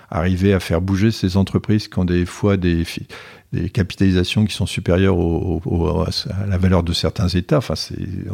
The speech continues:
on parle de choses, euh, quand même assez lourdes. Donc, ce qu'on pense, c'est que le, la, la situation, les, les solutions sont multiples. Donc, il y a une première solution qui passe par la régulation, c'est que commence la,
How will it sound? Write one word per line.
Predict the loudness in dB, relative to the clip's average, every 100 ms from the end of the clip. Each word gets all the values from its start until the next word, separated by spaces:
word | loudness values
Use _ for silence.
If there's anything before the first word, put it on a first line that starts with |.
| -10
on | -8
parle | 0 0
de | 0
choses, | -2 0 0
euh, | -2 -4 -12 -20 -20 _
quand | 0
même | 0
assez | 0 0 2
lourdes. | 4 2 0 -6 -20 -20 _ -4
Donc, | 2 2 0 -10
ce | -2
qu'on | 0 4
pense, | 2 2
c'est | -2
que | -2 0
le, | 2
la, | 2 0 0
la | -4
situation, | -6 -2 0 0 0
les, | 0 -2 -4
les |
solutions | -4 0 0 2 -2
sont | 0 2
multiples. | 2 0 -6 -8 -10
Donc, | -6 -6 0
il |
y |
a | 0
une |
première | 2 0 0
solution | 0 -2 -2 -4
qui | 0
passe | -2 0
par | 0
la | 2
régulation, | 4 2 2 0 -2
c'est | -4 -8
que | -8
commence | -6 -2 0 0 -2
la, | -6 -4